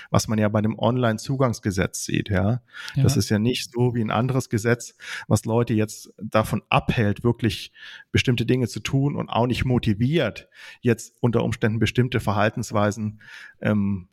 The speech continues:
Speaker 1: <laughs> zu initiieren, sondern die Komplexität ist einfach hier so hoch, dass ich, glaube ich, mehr brauche als Gesetze, sondern ich brauche wirklich die Begleitung, ich brauche wirklich die Beratung und das ist eigentlich für mich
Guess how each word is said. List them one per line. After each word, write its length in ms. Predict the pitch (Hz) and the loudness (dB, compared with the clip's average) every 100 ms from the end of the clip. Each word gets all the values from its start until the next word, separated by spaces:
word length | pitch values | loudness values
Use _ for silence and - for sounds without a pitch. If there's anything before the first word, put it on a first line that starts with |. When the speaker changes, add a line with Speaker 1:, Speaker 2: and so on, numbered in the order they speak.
| - | -4
Speaker 1:
<laughs> 380 | 113 87 - - | -2 -2 -6 -6
zu 160 | - | -2
initiieren, 720 | 117 117 107 127 147 139 95 | 0 0 -2 -4 0 0 -2
sondern 440 | 92 104 104 101 101 - - - - | -4 0 2 0 -2 -10 -16 -10 0
die 80 | |
Komplexität 720 | - 127 123 110 113 - 135 156 | 2 4 2 0 -2 0 0 0
ist 140 | - | -4
einfach 240 | 110 107 107 | -6 -2 -2
hier 200 | 123 110 | 2 2
so 160 | 110 98 - | 4 0 2
hoch, 340 | 160 120 127 - - - | 0 0 -2 -12 -20 -2
dass 140 | - | 0
ich, 100 | 110 | 0
glaube 220 | - 110 104 | 2 0 0
ich, 100 | - | 0
mehr 220 | 110 123 | 0 0
brauche 320 | 117 110 - | 2 0 0
als 160 | 107 - | -2 0
Gesetze, 600 | 95 107 - - 90 - - - - | 2 2 0 -6 -10 -12 -14 -14 -6
sondern 200 | 113 107 | -2 0
ich 100 | - | 2
brauche 220 | - - | 2 2
wirklich 240 | 120 120 | 0 0
die 100 | - | -2
Begleitung, 580 | 104 - 101 107 143 131 | -2 0 0 2 0 0
ich 140 | 107 | -6
brauche 180 | - 98 | -2 0
wirklich 280 | 117 113 110 | 0 -2 0
die 100 | 117 | 0
Beratung 640 | 107 98 101 127 - 117 110 - - - - | 2 0 2 0 0 -4 -4 -16 -16 -16 -2
und 180 | 104 - | 0 2
das 200 | 135 - | 0 0
ist 120 | - | -4
eigentlich 220 | 117 113 | 0 0
für 100 | 113 | 2
mich 460 | 107 123 - - | 2 0 -2 -12